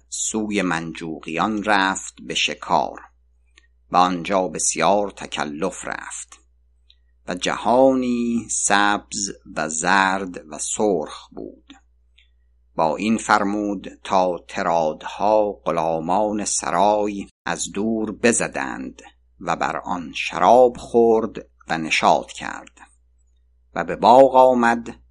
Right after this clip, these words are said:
در باقی ربیع الاول. و غرهٔ ربیع الاخر چند قاصد آمدند از نزدیک عبدوس که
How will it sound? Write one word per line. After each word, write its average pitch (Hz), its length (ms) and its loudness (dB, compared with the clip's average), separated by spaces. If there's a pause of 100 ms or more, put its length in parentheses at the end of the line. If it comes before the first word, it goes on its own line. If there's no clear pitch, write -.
(140)
در 78 160 -6
باقی 82 760 -2
ربیع 90 500 -4
الاول. 69 640 -6 (1800)
و 104 80 2
غرهٔ 120 540 4
ربیع 135 380 4
الاخر 117 880 4 (220)
چند 113 560 0
قاصد 92 680 0 (120)
آمدند 107 1000 2
از 87 300 -6
نزدیک 85 720 -6
عبدوس 107 960 -4
که 107 560 -2